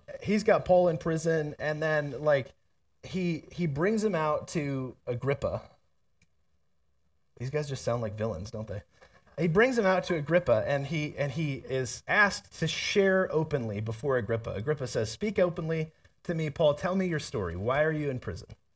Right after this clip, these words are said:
And so Paul starts to share. He tells the story of his life and his ministry and how the love of God transformed him from the kind of person who used to travel the world and kill people to the kind of person who writes about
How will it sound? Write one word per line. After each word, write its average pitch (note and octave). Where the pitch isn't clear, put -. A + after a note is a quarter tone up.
And E3
so F3+
Paul A3+
starts A3
to G3+
share. G#3+
He C3+
tells F3+
the D3+
story F#3
of C3+
his B2+
life G3+
and A2+
his A2
ministry G3+
and C3+
how C#3
the G#2+
love F#3
of E3+
God D3+
transformed F3
him G#3
from D#3+
the E3
kind E3
of D3
person E3+
who D#3+
used D3
to B2
travel F#3
the D#3+
world D#3
and A#2+
kill G#3+
people G3
to F3
the A#2+
kind E3+
of D#3+
person D#3
who C3
writes C#3+
about B2